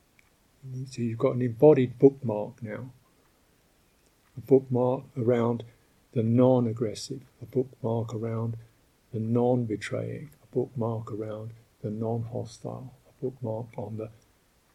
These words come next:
the non-deceit, <laughs> which otherwise we don't bookmark. So therefore, you,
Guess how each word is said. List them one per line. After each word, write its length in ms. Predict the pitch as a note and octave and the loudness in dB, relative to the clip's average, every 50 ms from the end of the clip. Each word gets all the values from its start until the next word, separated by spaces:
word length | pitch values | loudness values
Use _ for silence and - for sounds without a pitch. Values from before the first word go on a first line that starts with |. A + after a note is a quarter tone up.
| _ _ | _ _
the 80 | - A2+ | -10 -8
non-deceit, 1000 | A2 A2 A2+ A2+ A#2 A#2 A#2 A2+ A#2 G2+ - - - C3+ B2+ - - - - - - - - - - - - - - | -4 -2 0 0 0 0 -2 -2 -4 -4 -4 -2 -2 -4 -6 -8 -10 -16 -16 -16 -16 -20 -20 -18 -16 -16 -16 -16 -20
<laughs> 520 | _ _ _ _ - - _ _ _ _ _ | _ _ _ _ -20 -20 _ _ _ _ _
which 220 | C3 B2+ C3 - | -2 0 2 2
otherwise 420 | C#3+ D#3 D#3+ D3 B2+ B2 B2 B2 | 2 4 4 4 4 2 0 0
we 60 | C3 C3+ | -2 0
don't 260 | D#3 F3 F#3 D#3+ - | 0 0 -2 -2 -6
bookmark. 600 | - A#2 A2+ - - A#2 A2+ - - - _ - _ _ _ _ _ _ _ _ _ _ _ _ _ _ _ _ _ _ _ _ _ _ _ _ _ | -8 -8 -8 -8 -12 -10 -10 -10 -14 -16 _ -20 _ _ _ _ _ _ _ _ _ _ _ _ _ _ _ _ _ _ _ _ _ _ _ _ _
So 200 | _ - B2+ A#2+ | _ -4 -2 0
therefore, 420 | A2+ A#2+ C3 B2+ C3 - C#3 C3 C3 | 2 2 2 0 2 4 4 4 4
you, 300 | - E3+ C#3+ C3 D3 | 2 2 0 -2 -2